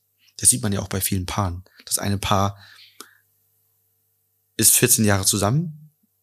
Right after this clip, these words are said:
und läuft immer noch händchenhaltend durch die Gegend, weil es eine Gewohnheit ist und beibehalten wurde. Manche Paare haben sich das quasi abtrainiert, die machen das nicht mehr.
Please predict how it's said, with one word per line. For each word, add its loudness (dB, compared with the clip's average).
und -2
läuft -2
immer 2
noch 0
händchenhaltend -2
durch -4
die -2
Gegend, 0
weil -4
es 2
eine -2
Gewohnheit -4
ist 0
und -4
beibehalten 0
wurde. 4
Manche 2
Paare 0
haben -2
sich 2
das -4
quasi 0
abtrainiert, -4
die -8
machen 0
das -4
nicht -12
mehr. -8